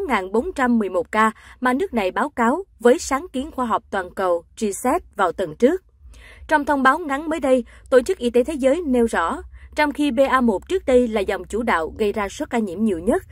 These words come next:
thì xu hướng lây nhiễm gần đây ở Ấn Độ, Nam Phi, Vương quốc Anh và Đan Mạch cho thấy B A hai đang ngày càng gây ra nhiều ca bệnh. W H O cho biết,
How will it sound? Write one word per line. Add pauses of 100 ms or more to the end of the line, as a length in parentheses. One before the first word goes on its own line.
(280)
thì
xu
hướng
lây
nhiễm
gần
đây
ở
Ấn
Độ,
Nam
Phi, (260)
Vương
quốc
Anh
và
Đan
Mạch
cho
thấy (320)
B (100)
A
hai
đang
ngày
càng
gây
ra
nhiều
ca
bệnh. (760)
W
H
O
cho
biết,